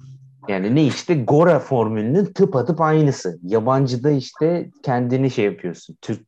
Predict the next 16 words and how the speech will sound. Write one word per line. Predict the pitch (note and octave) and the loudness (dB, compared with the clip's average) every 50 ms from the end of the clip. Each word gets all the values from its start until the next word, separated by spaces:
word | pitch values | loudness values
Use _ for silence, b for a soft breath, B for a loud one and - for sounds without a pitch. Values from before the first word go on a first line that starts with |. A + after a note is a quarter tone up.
| _ _ _ - - - G1+ - - | _ _ _ -20 -20 -20 -20 -18 -12
ö-, | - - A2+ A2+ - - | -6 -4 -2 -2 -2 -2
ögeleri | A2+ G#2 F#2 G#2+ G#2+ G#2 G#2+ G#2+ G2+ G#2+ G#2+ G#2 - b b b b b b b b b | -6 -4 -4 -2 -2 -2 -2 -2 -2 -2 -4 -4 -6 b b b b b b b b b
ortaya | G#2 F#2+ F2+ F#2 - G2 F2 F2 | -2 -2 -2 -4 -6 -6 -6 -6
çıkarıyorsun. | - - - G2 F#2 G2 G2+ F#2+ - - A#3+ A3+ - | -8 -6 -4 -2 0 0 -2 -2 -2 -6 -8 -6 -4
Komik. | - - A3+ B3 B3+ B3 - - - b b b b b b | -2 0 2 4 4 2 2 0 -4 b b b b b b
Hani | - A#2 A#2+ A#2+ - D#3 | -4 -2 -2 -2 -4 -6
Şerif | - - C#3+ C#3 C#3 E3 C#3+ C3+ | -6 -2 0 0 2 0 0 0
Lloyd'la | C3 C#3 D3 D3 D3 - - A2+ C3 D3 D3 - - | 0 2 2 2 0 0 -2 0 0 0 0 -2 -4
hani | - A#2+ B2+ C3 - - A#2+ | -4 -4 -2 -4 -4 -6 -6
şey | - C3+ | -4 -2
yaptığı | C3 C#3 C3 C3+ - D3+ C#3+ | -2 -2 -4 -2 -2 -2 0
zaman, | B2+ A2+ B2 C3 A2+ | 0 0 0 -2 -2
güreştiği | F#2+ A#2 A#2 B2 A#2+ A#2+ - - - E3 F3+ D#3+ | -2 -2 0 0 0 -2 -4 -6 -2 0 0 0
zaman | A2 G2 G#2+ C#3 D3+ - | 0 0 -2 -2 -4 -6
komik | - - E3+ A#3 C4+ B3 B3 - | -4 -2 0 0 0 0 0 -2
yani. | G2 F2 F2+ F2 E2 D#2 | -4 -2 -2 -4 -6 -8